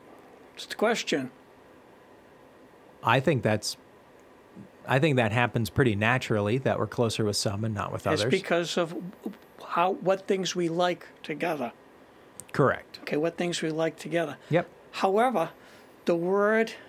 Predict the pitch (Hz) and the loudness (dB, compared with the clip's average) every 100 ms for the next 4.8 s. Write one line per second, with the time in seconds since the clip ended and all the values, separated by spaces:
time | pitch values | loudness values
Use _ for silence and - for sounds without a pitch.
0 | - - - - - - - - - - | -20 -20 -20 -20 -20 -20 -20 -20 -20 -20
1 | - - - 190 214 185 131 - - - | -20 -14 0 4 4 2 -4 -6 -6 -10
2 | - - - - - - - - - - | -20 -20 -20 -20 -20 -20 -20 -20 -20 -20
3 | - - - - - - - - - - | -20 -20 -20 -20 -20 -20 -20 -20 -6 0
4 | 180 156 214 226 226 151 - - | 0 4 2 4 2 0 -4 -10